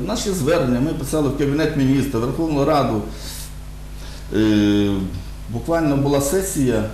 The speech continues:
попередня в червні місяці. Е, ми звернулися до сесії міської ради. Ну, враховуючи, що, може, до нас не прислуховується, і депутати прийняли відповідне, е, звернення, і другого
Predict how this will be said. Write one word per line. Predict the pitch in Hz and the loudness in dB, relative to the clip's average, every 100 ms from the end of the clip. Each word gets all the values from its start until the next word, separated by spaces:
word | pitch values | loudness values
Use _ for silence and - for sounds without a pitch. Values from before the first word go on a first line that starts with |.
| - - - - - - | -10 -12 -12 -12 -12 -10
попередня | - 107 120 117 120 107 104 104 104 - - - - - - - - - - - - - - - | -8 -6 -4 -2 -2 -2 0 0 -2 -8 -10 -12 -12 -12 -12 -10 -12 -12 -12 -12 -12 -12 -12 -6
в | - | 0
червні | 143 127 | 0 2
місяці. | 135 208 - - - - - - - - - - - - | 0 0 -6 -8 -8 -10 -10 -12 -12 -12 -12 -12 -10 -4
Е, | 101 | 0
ми | 101 104 120 185 | 2 4 4 4
звернулися | 151 156 170 165 | 2 2 2 2
до | 143 | 2
сесії | 139 170 - 110 | 2 2 2 0
міської | 104 - 101 | 0 0 0
ради. | 92 92 - | 0 -2 -4
Ну, | 147 | -4
враховуючи, | 185 - 175 147 131 | 0 2 4 4 2
що, | 135 127 104 | 2 2 2
може, | 107 123 | 0 0
до | 117 | 2
нас | 135 139 120 | 2 2 0
не | |
прислуховується, | 107 107 120 185 190 170 143 127 - - - | -2 -4 -2 0 0 0 -2 -4 -6 -10 -2
і | 143 | 0
депутати | 139 143 139 165 143 135 | 0 -2 0 2 2 4
прийняли | 123 95 - 147 139 127 | 2 2 2 2 4 4
відповідне, | 123 120 131 120 117 | 2 2 2 2 2
е, | 110 101 101 95 95 | 2 0 0 -2 -2
звернення, | 139 185 185 165 151 147 - - - - | 0 2 0 0 -2 -2 -6 -10 -12 -4
і | 131 131 | 0 2
другого | 104 107 156 151 131 117 117 110 | 2 0 2 2 2 0 -2 -2